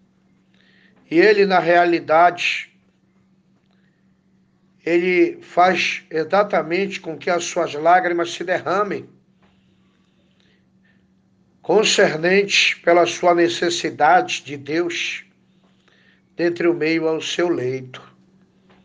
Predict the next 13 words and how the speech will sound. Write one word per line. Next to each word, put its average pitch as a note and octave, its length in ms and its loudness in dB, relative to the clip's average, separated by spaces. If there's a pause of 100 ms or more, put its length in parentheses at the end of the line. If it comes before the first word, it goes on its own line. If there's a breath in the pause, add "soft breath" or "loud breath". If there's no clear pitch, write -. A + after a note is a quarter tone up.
(580)
Louvado C#3+ 500 4
seja C#3+ 440 -4
Deus. A#2 640 -10 (2750 soft breath)
Ele E3+ 220 8
diz: E3+ 200 2
"Já A3 300 6
os G3 160 4
meus A#3+ 420 -2
olhos G3 400 0
estão F#3+ 400 -4
consumidos G3 960 -6
pela E3 340 0
mágoa, C#3+ 640 -6